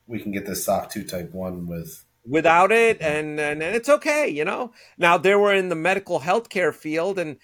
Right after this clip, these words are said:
Speaker 2: forget the fact that if those records are out and P I I
Speaker 1: Yeah.
Speaker 2: is out there,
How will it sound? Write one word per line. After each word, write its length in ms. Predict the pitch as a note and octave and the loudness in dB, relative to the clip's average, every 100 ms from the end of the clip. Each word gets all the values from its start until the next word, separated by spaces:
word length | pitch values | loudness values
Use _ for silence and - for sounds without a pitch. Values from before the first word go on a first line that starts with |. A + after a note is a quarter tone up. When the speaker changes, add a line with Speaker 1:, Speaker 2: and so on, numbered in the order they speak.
| _ _ | _ _
Speaker 2:
forget 320 | - E3+ F#3 | -8 0 0
the 60 | - | 0
fact 380 | - F#3 F#3+ - | 0 2 2 0
that 140 | D#3+ | -2
if 120 | D#3 | -2
those 380 | A#2+ D#3 D#3 C3 | 2 4 4 0
records 500 | B2 E3 F3 E3 C#3 | 2 2 2 -4 -2
are 160 | C3+ C3 | -4 -2
out 340 | F3 F#3+ F#3+ F#3+ | 2 4 4 0
and 280 | C3 C3 - _ | -8 -10 -12 _
P 180 | D#3+ D#3+ | -2 2
I 140 | D3 | 4
I 260 | D3+ D3+ D#3 | 4 4 4
Speaker 1:
Yeah. 140 | D3 | 2
Speaker 2:
is 120 | C#3 | -2
out 260 | F3 F#3+ F#3+ | 0 0 0
there, 360 | D3+ D3 D3+ | -2 0 0